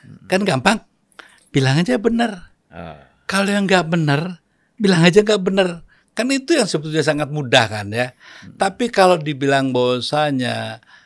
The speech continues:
Speaker 2: gimana upaya membangun yang namanya dinasti politik dinyatakan tidak ada,
Speaker 1: Hmm.
Speaker 2: tidak benar, ah, kita jangan mikir,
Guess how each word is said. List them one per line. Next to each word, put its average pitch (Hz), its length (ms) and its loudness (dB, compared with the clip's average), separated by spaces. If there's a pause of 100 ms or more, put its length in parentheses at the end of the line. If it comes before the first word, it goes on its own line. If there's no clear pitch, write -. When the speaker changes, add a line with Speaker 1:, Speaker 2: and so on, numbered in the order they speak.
(280)
Speaker 2:
gimana 127 600 -2
upaya 123 440 -4
membangun 117 680 -4
yang 110 100 -8
namanya 113 220 -8
dinasti 113 380 -10
politik 127 440 -6
dinyatakan 113 640 -8
tidak 123 360 2 (120)
ada, 135 160 2 (140)
Speaker 1:
Hmm. 85 400 -20 (320)
Speaker 2:
tidak 147 300 4
benar, 117 340 -2 (840)
ah, - 120 -16
kita - 220 -4
jangan 170 200 -4
mikir, 151 520 -4